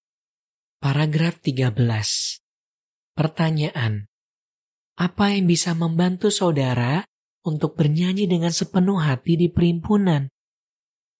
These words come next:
Bernyanyilah dengan sepenuh hati.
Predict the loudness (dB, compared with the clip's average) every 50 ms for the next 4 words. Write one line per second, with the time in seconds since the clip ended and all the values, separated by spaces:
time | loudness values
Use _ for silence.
0 | _ _ _ _ _ _ _ _ _ _ _ _ -2 0 0 0 0 0 0 2
1 | 2 4 4 4 4 2 2 2 2 2 2 2 2 0 0 0 -2 -2 -2 0
2 | 0 0 0 2 0 -2 -2 -2 -2 -2 -2 -4 _ -2 -2 -2 -2 -2